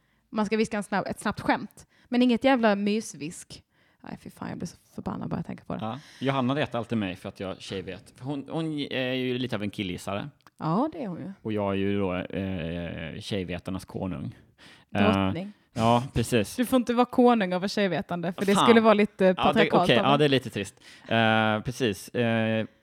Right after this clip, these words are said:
Speaker 2: tjejvetarnas kronprinsessa.
Speaker 1: <laughs> Det är
Speaker 2: Ja, det
Speaker 1: helt
Speaker 2: blir ännu värre.
Speaker 1: Tror jag
Speaker 2: Kanske.
Speaker 1: kanske.
Speaker 2: Eller, ja, oklart. Eh, ja, men så jag säger nästan alltid, om jag vet någonting så är det så här, då ställer jag det som en, eh, formulerar det som en fråga till Hanna. Och hon bara, "Va-, varför frågar du om du,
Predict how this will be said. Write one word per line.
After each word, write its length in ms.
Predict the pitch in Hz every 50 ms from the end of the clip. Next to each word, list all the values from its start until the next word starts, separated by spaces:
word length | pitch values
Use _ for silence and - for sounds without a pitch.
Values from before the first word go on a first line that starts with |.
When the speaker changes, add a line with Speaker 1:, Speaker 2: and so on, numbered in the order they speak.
| _
Speaker 2:
tjejvetarnas 880 | - - - - - 160 151 131 110 117 117 113 - 117 113 110 - -
kronprinsessa. 840 | - - 135 120 101 - - 98 - 104 101 - - - - 139 127 -
Speaker 1:
<laughs> 40 | _ - 262 - - - - - - - - - 302 - 330 -
Det 140 | - 285 262
är 20 | 208
Speaker 2:
Ja, 0 |
det 140 | 196 214
Speaker 1:
helt 140 | 208 - 208
Speaker 2:
blir 100 | 185 131
ännu 220 | 127 120 110 120 117
värre. 240 | 113 101 98 92 - - - -
Speaker 1:
Tror 220 | - 285 262 247
jag 140 | 233 233 233
Speaker 2:
Kanske. 220 | 226 262 247 240 -
Speaker 1:
kanske. 160 | 262 - 127
Speaker 2:
Eller, 180 | 131 143 147
ja, 220 | - 123 135 147 143 - - -
oklart. 500 | 139 151 135 - 110 101 - - - - - _
Eh, 440 | 123 113 110 110 107 107 110 107 107 - - - - - - - - _ _ _ _ _ _ _ _ _ _ _ _ _ _ _
ja, 100 | - 147
men 120 | 165 165
så 100 | 165 -
jag 100 | 170 165
säger 240 | - - 165 147 -
nästan 280 | 123 156 - - 156 185
alltid, 220 | 156 - 135 110
om 140 | 71 - 143
jag 80 | 147 -
vet 180 | 151 156 -
någonting 260 | 135 123 110 104 98
så 120 | 98 - 110
är 40 | 101
det 60 | 95
så 100 | 101 95
här, 100 | 85 -
då 120 | - 123
ställer 240 | 117 - - 110 107
jag 100 | 104 95
det 40 | 95
som 180 | 104 101 107
en, 240 | 107 98 98 85 - - _
eh, 140 | - 104 - 50 50 50 50 - - - - - - - _ - - - 57 - -
formulerar 360 | - - 131 127 127 117 107
det 60 | 98
som 140 | - - 107
en 60 | 98
fråga 420 | - - 113 101 95 95 95 104
till 180 | 98 - 101 85
Hanna. 220 | 87 90 95 90 -
Och 80 | 90
hon 140 | 98 104 101
bara, 180 | 90 98 95 90
"Va-, 220 | 85 98 107 - -
varför 320 | - 110 113 - - 117
frågar 360 | - 131 123 110 98 98 95
du 100 | 98 120
om 260 | 110 110 110 110 107
du, 160 | 101 101 101